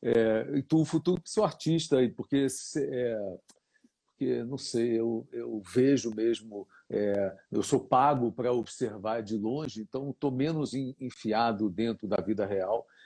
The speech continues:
e tenho mais tempo pra observar e pra poder ir avisando as pessoas sobre o que pode acontecer. Mas, é, realmente nós vivemos uma, uma situação absolutamente inédita, original,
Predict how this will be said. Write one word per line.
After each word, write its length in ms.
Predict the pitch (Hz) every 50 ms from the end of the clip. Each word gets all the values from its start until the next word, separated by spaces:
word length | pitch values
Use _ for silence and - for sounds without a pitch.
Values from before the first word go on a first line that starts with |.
| - _ _ -
e 60 | 120
tenho 220 | - - 135 127 123
mais 280 | 135 127 - - -
tempo 360 | - - 135 135 139 131 143
pra 160 | 135 - 139 135
observar 640 | 139 120 113 - - 131 110 98 98 110 113 131
e 40 | 135
pra 140 | - - 139
poder 360 | - - 147 147 127 147 151
ir 60 | 160
avisando 680 | 160 156 139 147 156 123 - - 123 143 160 156 143 127
as 100 | 123 -
pessoas 480 | - 120 - - - 127 131 131 - - _ _ _ _ _ _
sobre 380 | - - - 127 120 113 131
o 80 | 127 117
que 120 | - -
pode 320 | - - 127 123 127 117 131
acontecer. 560 | 127 135 131 117 139 - - 113 104 95 - _ _ - _ _ -
Mas, 440 | - 151 135 151 156 - - - _ _ _ - 131
é, 460 | 127 123 120 117 113 113 110 107 110 - _ _ -
realmente 500 | 123 139 147 127 120 123 135 135 - 139
nós 180 | 139 139 120
vivemos 480 | 117 117 101 113 127 127 135 135 123 -
uma, 340 | 131 127 123 120 113 110 -
uma 400 | - 107 104 101 104 101 98 98
situação 560 | - - - 104 95 - - - 113 113 110
absolutamente 1000 | - 127 131 127 - - - 123 117 113 117 110 98 104 110 113 110 - - 107
inédita, 640 | 101 98 92 92 92 92 101 101 - - - 110
original, 800 | 104 101 101 101 101 101 92 98 98 92 90 90 95 98 107 113